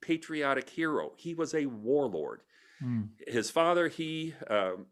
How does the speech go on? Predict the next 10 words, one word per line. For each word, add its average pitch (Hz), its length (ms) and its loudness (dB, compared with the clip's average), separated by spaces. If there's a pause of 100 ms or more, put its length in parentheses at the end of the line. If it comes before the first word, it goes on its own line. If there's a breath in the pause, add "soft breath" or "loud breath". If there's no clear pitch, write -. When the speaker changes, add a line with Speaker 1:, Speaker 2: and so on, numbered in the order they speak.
Speaker 1:
his 110 200 -2
son 120 240 0
Cimon, 127 380 0 (320 soft breath)
they 160 140 6
had 147 180 4
all 180 260 6
left 170 360 2
Athens 120 640 -4 (160)
and 139 240 0
founded 160 680 2